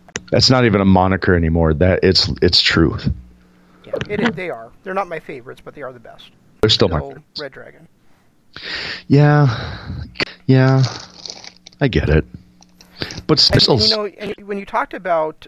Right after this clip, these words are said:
Speaker 2: um, earlier about how the Dark Order came in,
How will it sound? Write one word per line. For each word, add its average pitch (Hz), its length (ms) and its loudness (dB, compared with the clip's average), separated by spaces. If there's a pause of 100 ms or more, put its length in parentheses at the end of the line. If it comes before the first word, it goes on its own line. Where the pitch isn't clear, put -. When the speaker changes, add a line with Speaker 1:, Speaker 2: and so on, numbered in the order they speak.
Speaker 2:
um, 131 520 -10 (1160)
earlier 151 800 -8 (240)
about 156 240 -6
how 147 140 -12
the 147 120 -16
Dark 151 280 -8
Order 151 240 -12
came 151 300 -16
in, 143 320 -16